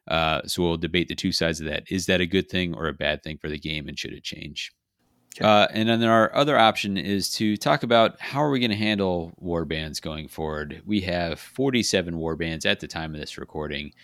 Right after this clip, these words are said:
Speaker 1: That is a tremendous amount, and a, the majority of those are no longer available for purchase for new players. Um, is that a problem? Is that not a problem?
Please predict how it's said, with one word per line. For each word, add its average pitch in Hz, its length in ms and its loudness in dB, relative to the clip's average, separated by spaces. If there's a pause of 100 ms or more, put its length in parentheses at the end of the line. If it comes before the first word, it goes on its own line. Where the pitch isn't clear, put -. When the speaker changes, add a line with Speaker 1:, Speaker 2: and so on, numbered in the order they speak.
(280)
Speaker 1:
That 90 160 -2
is 90 80 -2
a 80 60 -4
tremendous 98 500 0
amount, 92 400 0
and 87 160 -4
a, 85 340 -2 (1200)
the 92 180 2
majority 104 560 2
of 82 100 -2
those 82 300 -2
are 101 100 2
no 110 140 0
longer 117 260 2
available 98 360 2
for 90 160 -6
purchase 110 420 -4
for - 180 -6
new 71 140 -6
players. 69 480 -4 (500)
Um, 73 540 -2 (1080)
is 95 260 -4
that 85 400 -4 (120)
a 82 420 -2
problem? 127 400 2
Is 82 140 -4
that 80 280 -4 (520)
not 90 260 2
a 110 60 0
problem? 127 540 -2